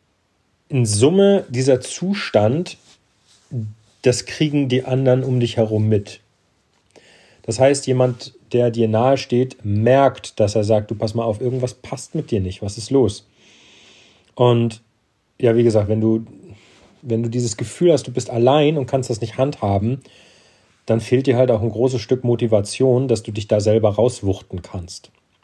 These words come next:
Und für mich war damals klar, ich muss was ändern, aber das war nicht, A, A, war es nicht leicht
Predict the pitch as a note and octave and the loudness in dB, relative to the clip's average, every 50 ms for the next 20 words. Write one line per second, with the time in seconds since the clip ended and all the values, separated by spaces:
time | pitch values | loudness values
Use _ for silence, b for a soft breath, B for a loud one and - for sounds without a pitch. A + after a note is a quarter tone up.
0 | _ _ _ _ - - G#2+ G#2+ G#2 G2+ G#2 b b b b b b b b b | _ _ _ _ -4 -2 0 0 0 -2 -6 b b b b b b b b b
1 | b _ A#2+ B2+ F3 - - D#3+ D3+ D3+ D3 D3 C#3+ B2+ A#2+ - - - A#2+ B2 | b _ 0 0 0 0 0 2 2 4 4 4 2 2 0 -2 -2 0 2 2
2 | D3+ F3 F3 F3 _ _ _ _ _ _ _ _ _ _ _ _ _ _ _ _ | 2 2 0 -4 _ _ _ _ _ _ _ _ _ _ _ _ _ _ _ _
3 | _ _ _ _ _ _ _ - - - A#2 A#2 D3 F#3 F#3+ - - B2+ A#2+ - | _ _ _ _ _ _ _ -12 -6 -4 -2 2 2 2 2 2 0 -2 -2 -2
4 | - - B2 C3+ D#3 F3+ G3 G#3+ A#3 C4 - _ _ _ _ _ _ _ _ _ | -6 -6 -4 -2 0 -2 -2 -2 -4 -8 -12 _ _ _ _ _ _ _ _ _
5 | _ _ _ _ _ _ _ _ _ _ _ _ _ _ _ _ _ _ _ _ | _ _ _ _ _ _ _ _ _ _ _ _ _ _ _ _ _ _ _ _
6 | _ _ - C3+ C3+ C#3+ C#3 D3 C#3+ C#3+ C#3+ C#3 - _ _ _ _ _ _ _ | _ _ -4 0 0 4 4 4 4 4 2 0 -2 _ _ _ _ _ _ _
7 | _ _ _ _ _ _ _ _ - C3+ B2 C#3 B2+ - - C3 C3+ C#3 C#3+ C3+ | _ _ _ _ _ _ _ _ -16 -2 0 0 0 0 0 -2 0 0 0 -4
8 | B2+ - - _ _ - A#2+ B2+ C#3 - - C3+ D3 E3 F3 D#3+ D#3 D3+ C#3+ - | -6 -8 -16 _ _ -6 -4 -4 -2 -2 0 2 4 4 4 4 2 0 0 -2
9 | C3+ B2 G#2 - G#2+ G#2 B2 D#3 G#3 G#3 - - _ | -6 -6 -4 -4 -2 0 0 0 -2 -2 -6 -14 _